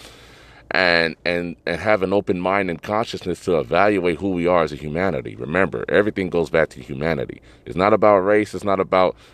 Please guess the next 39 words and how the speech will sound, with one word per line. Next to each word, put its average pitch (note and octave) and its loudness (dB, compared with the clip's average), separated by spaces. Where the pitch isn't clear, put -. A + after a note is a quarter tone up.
the E2+ -4
things G2 -4
that E2+ -4
you E2+ -2
hold F2+ 2
on E2+ 0
to - -8
your D2+ 0
label. D#2+ 2
Just F#2 2
remember F2 2
what F2 2
it D#2+ 2
means F2 -2
to E2 -8
be D2 -8
human. E2 -2
If D2 -4
you G2 6
look A#2+ 10
upon G2+ 0
how G#2 4
this F#2+ -6
country G#2 -6
was F2+ -4
established G2 0
and D2 -10
structured, - 0
and D#2+ 2
you E2+ 4
look F#2+ 8
at E2 6
it D#2 0
carefully, C#2+ 2
it F2+ 2
was F#2 4
built G2+ 4
upon G#2 -2
criminalization. D#2+ -2